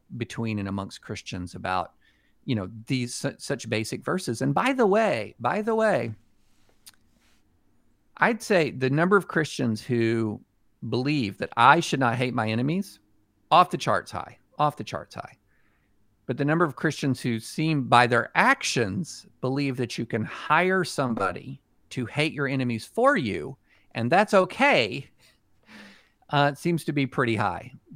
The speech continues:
as evidenced by the decision to hire Donald Trump,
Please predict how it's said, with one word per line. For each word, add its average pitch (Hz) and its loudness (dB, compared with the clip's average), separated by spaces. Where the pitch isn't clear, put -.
as 113 -2
evidenced 117 -2
by 101 -2
the 107 -6
decision 104 -8
to 107 -4
hire 135 -2
Donald 120 0
Trump, 170 0